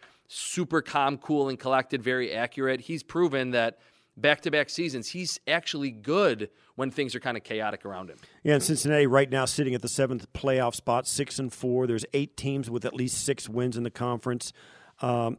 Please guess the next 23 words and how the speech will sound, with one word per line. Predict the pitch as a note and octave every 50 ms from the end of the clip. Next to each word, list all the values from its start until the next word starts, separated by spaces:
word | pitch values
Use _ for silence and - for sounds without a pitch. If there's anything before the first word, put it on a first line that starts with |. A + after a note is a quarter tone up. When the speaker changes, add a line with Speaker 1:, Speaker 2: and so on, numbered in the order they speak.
| - -
Speaker 2:
and, | C#3 C3 B2+ B2 A#2+ A2+ - _ - - _ _ _ _ _ _ _ _ _ _ - -
uh, | F#2 F#2+ F2+ G2+ - - A#3 E3 _ _ - -
and | C3+ B2
another | B2 B2 C#3 C#3+ C#3 C3
win, | B2 C3 C3 D3 -
and | C3+ B2+ B2
another | A#2+ B2+ D3 C#3+ B2
one, | A#2+ A#2+ B2 -
the | A#2 A2
Chargers | - - C#3 D3 C#3+ A#2 A#2+ A#2 G2+
at | A#2 G#2+
five | - - C3 A#2+ A#2+ A#2 G#2
and | A2 G#2
five | - - C3 B2+ B2 A2 G#2+ G#2+ G#2+ G#2+ - -
as, | - A#2 A2+ A2 G2 F#2 - - _
as | - A#2 G#2+ F#2+
the | G2+ A2
season | - - - C3+ B2 A#2+ A2 A2 G#2+ G#2+
rolls | A2 A#2 A#2 A2+ A2 G2+ G2
on. | A2 A2+ A2+ A2+ A2 A2 A2
That, | A#2+ - - _ -
and | C#3 D#3+
that, | G3 -